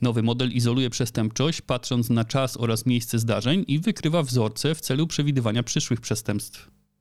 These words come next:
Algorytm dzieli miasto na przestrzenne kafle o szerokości około trzystu metrów i przewiduje przestępczość w tych obszarach,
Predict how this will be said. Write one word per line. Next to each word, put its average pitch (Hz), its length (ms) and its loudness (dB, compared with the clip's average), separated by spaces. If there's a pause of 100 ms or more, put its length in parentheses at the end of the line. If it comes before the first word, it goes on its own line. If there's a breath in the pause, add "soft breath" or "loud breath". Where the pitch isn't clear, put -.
(260)
Algorytm 120 840 0
dzieli 131 300 0
miasto 123 400 0
na 110 200 2
przestrzenne 120 560 0
kafle 117 420 -2
o 127 100 0
szerokości 139 500 0
około 123 280 0
trzystu - 320 0
metrów 120 520 0
i 185 100 2
przewiduje 151 520 2
przestępczość 131 640 -2
w - 40 -20
tych 120 200 -4
obszarach, 117 540 0